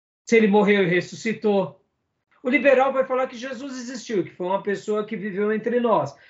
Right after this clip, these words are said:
mas foi um figurão, que, que nem foi Júlio César. Aí eu te pergunto:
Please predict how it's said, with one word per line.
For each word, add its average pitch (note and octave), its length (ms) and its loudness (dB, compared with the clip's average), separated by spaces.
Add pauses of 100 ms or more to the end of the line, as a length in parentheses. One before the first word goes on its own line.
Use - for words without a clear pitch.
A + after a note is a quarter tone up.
mas A3+ 180 -4
foi B3 180 6
um B3 40 0
figurão, B3 600 -2
que, - 160 -10
que - 300 -12
nem F3+ 180 -4
foi A3 160 2
Júlio G3 260 -4
César. F#3+ 580 0 (480)
Aí G#3 120 4
eu B3 60 6
te B3+ 100 -6
pergunto: A3 580 -4